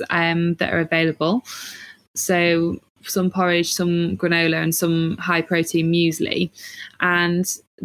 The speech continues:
these are generally in single serving sachets. So they're, like, pre-portioned so that you know that you're eating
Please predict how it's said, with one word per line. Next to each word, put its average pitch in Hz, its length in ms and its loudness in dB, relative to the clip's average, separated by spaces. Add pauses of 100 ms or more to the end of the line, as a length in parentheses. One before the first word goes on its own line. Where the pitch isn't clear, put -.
these 202 420 2 (100)
are 185 120 2
generally 185 520 2
in 180 300 0
single 190 360 2
serving 190 420 0
sachets. 240 600 -2
So 180 180 0
they're, 180 180 0
like, 175 220 -4
pre-portioned 180 920 -2
so 170 260 0
that 165 200 -2
you 180 160 0
know 175 260 2
that - 140 -2
you're 175 140 2
eating 170 420 -2